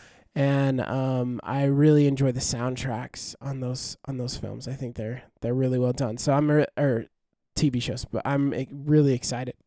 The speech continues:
for the final season to come out. So for that to be over, and I'm glad they're ending it too, 'cause there's, I hate when T V shows just go on forever and they don't, like, I, I really enjoyed how Breaking Bad was just, like, six seasons. It was good. It was perfect, and it ended.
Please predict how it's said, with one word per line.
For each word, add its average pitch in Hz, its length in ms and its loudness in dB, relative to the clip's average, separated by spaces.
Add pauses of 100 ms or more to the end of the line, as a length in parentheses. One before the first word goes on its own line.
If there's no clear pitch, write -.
(640)
for 151 220 2
the 131 340 4
final 147 240 6
season 202 360 6
to 143 120 -6
come 127 160 0
out. - 280 -8
So 65 220 -10 (520)
for 143 140 0
that 127 180 0
to - 100 -10
be 143 140 6
over, 175 240 6 (680)
and 202 120 12
I'm 202 80 10
glad 202 220 12
they're 180 100 12
ending 165 300 6
it 117 100 -6
too, 135 220 2 (760)
'cause 165 160 10
there's, - 420 8 (320)
I 156 80 4
hate 214 160 12
when 202 100 10
T 202 160 6
V 185 160 6
shows 180 460 8 (320)
just 165 220 4
go 156 220 10
on 151 280 8
forever 160 840 8 (240)
and 139 680 0 (300)
they 151 120 6
don't, 139 180 4
like, 160 180 2
I, 170 180 2
I - 80 2
really 185 320 12
enjoyed 170 320 10
how 147 120 4
Breaking 143 440 2
Bad 131 300 2
was 139 120 0
just, 135 140 -2
like, 113 140 -4
six - 280 2
seasons. 185 520 6
It 135 100 -2
was 123 100 0
good. 180 320 10
It - 80 -2
was 123 140 -4
perfect, 175 440 6
and 127 120 -2
it - 80 -10
ended. 101 360 -6